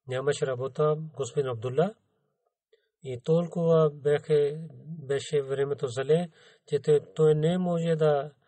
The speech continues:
хранеше своята фамилия. В такава състояние той дойде на петъчната молитва. След петъчната молитва, когато секти финанс каза за Техрик-и Джадид,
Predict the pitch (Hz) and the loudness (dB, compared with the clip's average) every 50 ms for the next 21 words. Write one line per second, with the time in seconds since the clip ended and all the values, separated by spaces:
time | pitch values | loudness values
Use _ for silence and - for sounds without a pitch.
0 | _ _ _ _ _ _ _ _ _ _ _ _ _ - 139 135 135 147 151 151 | _ _ _ _ _ _ _ _ _ _ _ _ _ -4 -2 -2 2 2 2 0
1 | - - 139 - - 151 139 139 123 - 135 120 - 123 123 135 143 135 135 127 | 2 -2 -6 -4 -2 -2 0 0 0 -2 -4 -4 -2 -4 -2 -2 -2 -2 -2 -4
2 | 113 104 101 _ _ _ _ _ _ _ 123 131 120 - - - 117 - 139 151 | -4 -4 -6 _ _ _ _ _ _ _ -6 -6 -6 -6 -8 -12 -6 0 2 2
3 | 160 180 175 160 156 - _ _ _ _ _ _ _ _ _ _ _ - - 139 | 2 2 2 0 0 -2 _ _ _ _ _ _ _ _ _ _ _ -12 -10 -10
4 | 123 - - 127 123 123 120 120 123 135 151 165 175 170 160 - 151 143 139 139 | -10 -8 -10 -8 -4 -4 -4 -4 -2 -2 -4 -4 -4 -6 -8 -2 0 2 2 2
5 | 131 120 135 135 139 139 143 139 139 131 123 - 131 - 143 - - 139 120 117 | 0 -2 -2 -2 0 2 0 0 0 -2 -4 -6 -6 -6 -8 -8 -6 -6 -6 -4
6 | 123 113 117 117 117 117 - 139 151 156 156 - 147 131 123 _ - 131 120 - | -6 -6 -4 -6 -6 -6 -4 -4 -4 -4 -4 -6 -8 -10 -10 _ -10 -10 -10 -10
7 | 131 - 151 147 139 - 135 127 127 120 120 131 139 151 175 190 _ _ _ - | -12 -4 -4 -4 -4 -4 -6 -8 -8 -10 -10 -4 -2 -2 -2 -2 _ _ _ -20
8 | - - _ _ _ _ - 131 123 135 127 127 143 131 127 120 - - 139 123 | -20 -20 _ _ _ _ -8 -6 -4 -4 -4 -4 -4 -6 -6 -6 -8 -8 -8 -10
9 | 123 _ - 139 131 127 127 127 _ _ _ _ _ _ _ _ _ _ _ - | -10 _ -6 -6 -4 -4 -8 -14 _ _ _ _ _ _ _ _ _ _ _ -10
10 | 127 120 123 123 123 123 120 - - - _ _ _ _ _ _ _ _ - 127 | -6 -6 -4 -4 -6 -8 -12 -16 -18 -20 _ _ _ _ _ _ _ _ -10 -8
11 | 120 117 131 131 139 143 139 147 139 127 - 147 127 127 127 120 - 143 123 123 | -6 -2 0 0 0 0 2 0 -2 0 0 -2 -2 -2 -6 -6 -6 -6 -6 -6
12 | 120 113 139 170 185 - | -6 -4 -4 -4 -4 -6